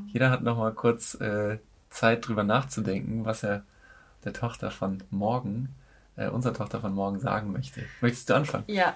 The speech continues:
Speaker 2: also Julie, du bist super süß und super klein. Du bist so das süßeste kleine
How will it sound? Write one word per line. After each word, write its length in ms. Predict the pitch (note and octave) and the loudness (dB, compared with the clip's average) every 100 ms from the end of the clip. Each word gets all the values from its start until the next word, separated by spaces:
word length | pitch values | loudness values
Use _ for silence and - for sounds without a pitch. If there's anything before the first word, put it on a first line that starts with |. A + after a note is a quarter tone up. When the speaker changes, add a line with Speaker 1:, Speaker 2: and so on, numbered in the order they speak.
| - | 2
Speaker 2:
also 260 | G#3+ G#3+ G#3 | 2 2 -2
Julie, 360 | F#3+ G3 F#3+ F#3+ | -4 -4 -4 -6
du 100 | G#3+ | -2
bist 280 | B3 - | -2 0
super 260 | E4+ E4+ D4+ | -2 2 0
süß 340 | - B3 A#3+ G#3 | 2 0 -2 -2
und 100 | G3+ | 0
super 280 | C4+ B3+ A3+ | 2 4 2
klein. 520 | - - G#3 G#3 G#3 | -2 -4 -2 -2 -4
Du 80 | G3+ | -6
bist 260 | G#3 G3+ | -6 -4
so 120 | G#3+ G#3 | -4 -4
das 800 | - - - - - - - | -6 -12 -18 -18 -20 -12 -4
süßeste 480 | A#3+ A#3 A3+ - G#3+ | -2 -2 -2 -6 -6
kleine 580 | G3+ - G#3 G3+ G3+ | -6 -4 -2 0 0